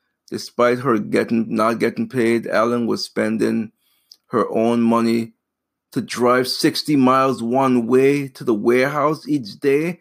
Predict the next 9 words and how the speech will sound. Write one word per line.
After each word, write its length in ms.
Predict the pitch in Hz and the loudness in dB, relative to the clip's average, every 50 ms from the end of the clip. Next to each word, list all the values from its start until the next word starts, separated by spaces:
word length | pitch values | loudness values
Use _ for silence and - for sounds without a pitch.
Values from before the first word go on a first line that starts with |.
| _ - | _ -10
and 120 | - 127 | -10 -8
she 120 | - - 160 | -4 -2 0
wasn't 240 | 147 147 139 156 | 0 0 2 0
getting 280 | 151 147 156 - 165 160 | 0 0 0 -2 -6 -8
paid? 600 | 165 - 185 143 165 180 185 202 214 226 214 220 _ _ _ _ _ _ _ _ _ _ _ _ _ _ _ | -4 -2 0 2 2 2 2 0 0 -2 -6 -8 _ _ _ _ _ _ _ _ _ _ _ _ _ _ _
Are 180 | - - - - | -8 -6 -4 -2
you 220 | - - - - - _ | -2 -2 -4 -6 -8 _
kidding 420 | - - - 202 180 190 202 202 202 | -8 -4 0 0 2 2 2 2 2
me? 340 | 202 208 214 233 220 202 | 2 2 0 0 -2 -4